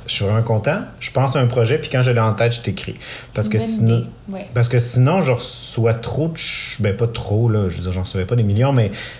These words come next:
Speaker 1: ça arrive que ça sera pas la couleur que je veux. Il y aura peut-être pas assez de cette laine-là, pas de la bonne batch. Il y en aura peut-être, tu sais,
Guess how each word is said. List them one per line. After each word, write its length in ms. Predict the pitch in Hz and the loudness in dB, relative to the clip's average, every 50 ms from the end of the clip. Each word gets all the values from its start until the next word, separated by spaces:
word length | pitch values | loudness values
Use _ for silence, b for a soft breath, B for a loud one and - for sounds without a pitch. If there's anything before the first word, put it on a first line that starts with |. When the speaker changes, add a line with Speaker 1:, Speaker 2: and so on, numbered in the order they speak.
| B B - - - | B B -20 -16 -10
Speaker 1:
ça 200 | - - 113 113 | -4 0 2 2
arrive 360 | 110 110 127 135 139 123 - | 4 4 4 4 2 0 2
que 320 | - 117 113 110 110 107 101 - | 2 4 4 4 4 2 -2 -4
ça 160 | - - - | -4 -4 -4
sera 180 | 101 - - 98 - | -2 -2 -2 -2 0
pas 80 | 120 | 2
la 80 | 117 110 | 2 2
couleur 260 | - - 113 104 98 | 2 0 0 0 0
que 160 | - - 110 | 0 0 0
je 100 | 104 101 110 | 0 2 2
veux. 180 | 127 143 151 151 | 2 2 2 2
Il 60 | 135 | 2
y 40 | 113 | 2
aura 220 | 98 92 98 95 | 2 2 -2 -2
peut-être 220 | - 110 101 - - | -2 -4 -4 0 2
pas 100 | 127 143 | 2 2
assez 200 | 147 147 - 170 | 2 2 -2 -2
de 40 | 160 | 0
cette 220 | - 170 165 - | -2 -2 -2 2
laine-là, 540 | 170 160 156 156 156 156 160 160 160 156 - | 2 2 2 2 2 2 4 4 2 0 0
pas 160 | - 104 117 131 | 0 2 2 4
de 60 | 143 | 4
la 100 | 147 143 | 2 4
bonne 240 | 147 151 156 156 147 | 4 2 2 2 2
batch. 400 | 156 151 156 156 156 - - 117 | 4 4 4 4 2 0 -2 0
Il 40 | |
y 20 | 107 | 0
en 60 | 107 | 0
aura 200 | 104 98 101 98 | 0 0 -2 0
peut-être, 220 | - 120 117 113 | 2 2 0 2
tu 100 | - 143 | 2 0
sais, 160 | 143 143 143 | 0 0 0